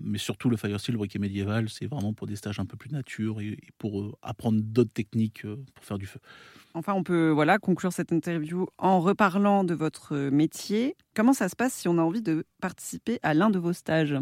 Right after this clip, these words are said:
Speaker 1: Alors, bah, pour participer au stage, il faut pas hésiter à me contacter, euh, directement via mes réseaux ou de, de contacter, euh,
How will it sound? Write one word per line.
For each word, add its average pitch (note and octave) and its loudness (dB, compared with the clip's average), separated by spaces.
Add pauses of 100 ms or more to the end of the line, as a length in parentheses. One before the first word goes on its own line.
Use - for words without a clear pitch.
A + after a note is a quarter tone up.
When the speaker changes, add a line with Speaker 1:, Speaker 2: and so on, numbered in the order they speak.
(180)
Speaker 1:
Alors, A#2 -2
bah, B2+ -2
pour C#3 -8
participer - -6
au C#3 0
stage, D3 -4
il A#2 -8
faut A#2+ -8
pas A#2 -8
hésiter A2 -8
à - -2
me A#2 -4
contacter, A2+ -8
euh, A2 -8
directement A2 -4
via A2 -6
mes A2 -6
réseaux A2 -4 (440)
ou C#3 -2
de, G#2+ -2
de G2+ -8
contacter, G#2+ -8
euh, G2+ -8